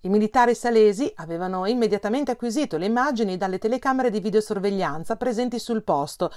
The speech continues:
e grazie alla conoscenza dei soggetti presenti sul territorio e a un minuzioso lavoro di comparazione di immagini e foto sono riusciti a risalire al responsabile, un cinquantenne già gravato da diversi precedenti.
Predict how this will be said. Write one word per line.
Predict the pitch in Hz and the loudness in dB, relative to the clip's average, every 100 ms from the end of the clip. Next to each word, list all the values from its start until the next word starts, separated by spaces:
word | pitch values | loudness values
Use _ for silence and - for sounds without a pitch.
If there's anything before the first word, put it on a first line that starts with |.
| - - | -12 -6
e | - | 2
grazie | 190 220 226 170 - 160 | 4 6 6 4 -4 -6
alla | - | -6
conoscenza | 151 - 220 220 202 | -10 -6 0 0 -2
dei | 170 165 | -6 -6
soggetti | 170 165 226 226 | -6 -2 -2 -2
presenti | 214 202 226 214 | -4 0 0 0
sul | 196 185 | -4 -6
territorio | 185 180 - 247 226 208 - | -4 -4 2 4 6 4 0
e | 233 | 0
a | 233 | 2
un | 233 | 0
minuzioso | 254 247 - 320 311 170 170 | -2 -4 -4 0 2 2 -2
lavoro | 165 208 220 | -2 0 0
di | 170 | 0
comparazione | 175 175 170 170 - 208 | -4 -4 -4 -4 -2 -2
di | 170 | -2
immagini | 170 196 196 165 160 180 | -4 0 0 -2 -4 -4
e | 220 | -4
foto | 208 143 - 240 - - - | -2 -2 0 -2 -2 -18 -12
sono | - 302 330 | -4 2 2
riusciti | 285 - 285 240 | 2 -2 0 0
a | |
risalire | 214 269 220 269 - | 2 2 0 0 2
al | 254 254 | 2 2
responsabile, | 247 - 190 - 139 135 156 160 - | -2 -4 -6 -6 -8 -6 -4 -4 -2
un | 202 196 | -4 -4
cinquantenne | 202 175 180 175 180 151 165 240 - | -6 -6 -4 -4 -4 -4 -2 -4 -4
già | 185 196 165 | -2 -2 0
gravato | 214 247 151 143 233 | 0 2 0 0 -2
da | 185 156 | 0 0
diversi | 170 208 147 - | -2 -2 -4 -6
precedenti. | 147 151 247 196 143 151 143 143 | -6 -4 -2 -2 -2 -4 -8 -8